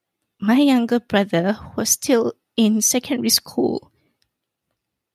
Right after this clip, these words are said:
was roped in to help out too. Long hours from wee hours in the morning till late at night.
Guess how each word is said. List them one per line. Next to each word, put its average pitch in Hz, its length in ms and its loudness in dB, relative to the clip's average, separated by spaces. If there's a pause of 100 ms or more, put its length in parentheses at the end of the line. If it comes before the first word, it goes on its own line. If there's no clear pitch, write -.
(120)
was - 340 -2
roped - 260 -2
in 254 220 4
to - 140 -8
help 233 240 0 (120)
out - 220 -2
too. - 360 -4 (1800)
Long 240 240 4
hours 269 400 4
from 277 280 -4
wee 302 160 0
hours 277 340 2
in 262 80 2
the 208 80 4
morning 254 580 0
till 240 180 0
late 247 220 -2
at - 160 -6
night. - 320 -4